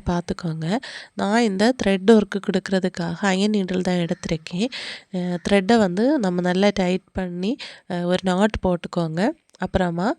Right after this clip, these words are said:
அ, நான் மார்க் பண்ணியிருக்கேன். செகண்ட் லைன்லேருந்து ஸ்டார்ட் பண்றேன். அ, ரொம்ப, ரொம்ப ஈஸி தான். இது வ-, இந்த பிளவுஸோட பட்ஜெட் பார்த்தீங்கன்னா,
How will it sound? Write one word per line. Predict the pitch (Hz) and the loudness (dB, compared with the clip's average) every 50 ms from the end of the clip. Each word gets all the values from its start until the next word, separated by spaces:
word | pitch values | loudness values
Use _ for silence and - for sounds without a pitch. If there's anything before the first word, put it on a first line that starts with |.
| - - - - - - - | -6 -12 -18 -18 -18 -10 -6
அ, | 190 175 175 175 | -2 -2 0 0
நான் | 170 175 175 175 | 0 0 0 2
மார்க் | 175 180 185 185 - _ - | 2 2 2 0 0 _ -4
பண்ணியிருக்கேன். | 185 180 175 170 170 - 240 247 - - 240 | -2 -2 -2 -4 -2 -2 -2 -4 -2 -2 -4
செகண்ட் | 226 - 233 226 220 | -2 0 0 2 4
லைன்லேருந்து | 208 196 190 185 180 180 175 202 | 4 4 4 4 2 2 2 0
ஸ்டார்ட் | 220 - - - 185 180 180 - _ | -2 0 0 0 0 0 0 -2 _
பண்றேன். | - 190 170 165 165 160 - - 175 202 254 - - - - - - - - _ - | -4 -4 -4 -4 -6 -8 -6 -2 0 0 0 0 -2 -8 -14 -16 -16 -18 -16 _ -6
அ, | - 175 175 175 175 170 175 | -6 -4 -2 -2 -2 0 0
ரொம்ப, | 190 214 208 226 254 262 262 | 0 -2 -2 -2 0 2 4
ரொம்ப | 240 214 208 202 202 202 196 | 4 4 2 2 2 2 2
ஈஸி | 190 185 190 202 196 - - 202 190 | 4 4 2 2 0 2 2 2 2
தான். | 180 180 180 202 269 320 - - - - - | 2 0 0 0 -2 -2 -4 -10 -16 -18 -8
இது | _ 208 202 214 220 | _ -2 0 2 2
வ-, | 208 214 202 | 2 2 0
இந்த | 202 196 208 214 202 | 0 2 2 2 2
பிளவுஸோட | 180 190 190 196 214 226 - - 226 214 208 | 2 2 2 4 4 4 4 2 2 2 2
பட்ஜெட் | 185 185 190 185 - - 240 - - - | 4 4 2 2 2 0 -2 -2 -2 -2
பார்த்தீங்கன்னா, | 202 190 190 - 190 180 180 180 196 | -2 -2 -2 -4 -4 -2 -2 0 -2